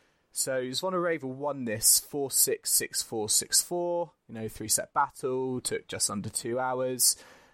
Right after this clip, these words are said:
What's interesting is the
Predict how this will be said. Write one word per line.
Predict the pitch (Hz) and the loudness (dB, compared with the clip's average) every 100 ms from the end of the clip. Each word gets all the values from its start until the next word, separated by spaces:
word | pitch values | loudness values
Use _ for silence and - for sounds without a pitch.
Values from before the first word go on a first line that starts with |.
| _ _ _ _ _ _ _ | _ _ _ _ _ _ _
What's | 175 180 - | -4 -4 -4
interesting | 196 190 131 - - 110 107 85 - | -4 -4 -6 -6 -4 -4 -4 -6 -6
is | 117 117 - - _ | -4 2 2 2 _
the | 127 120 117 | -4 -2 -2